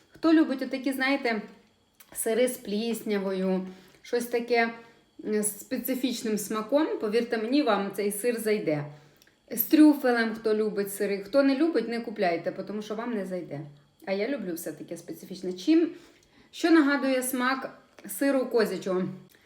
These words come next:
Редиски і такої трішки, е, прілої картоплі в погребі.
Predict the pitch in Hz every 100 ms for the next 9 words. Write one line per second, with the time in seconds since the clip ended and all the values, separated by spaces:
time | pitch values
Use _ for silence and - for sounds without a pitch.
0 | _ _ - 226 254 214 311 - - 208
1 | 180 180 - _ _ 240 240 254 285 294
2 | 285 269 262 269 - 247 240 226 208 220
3 | 196 247 247 254 233 220 226 214 214 196
4 | 156 180 180 175 151 - 180 156 175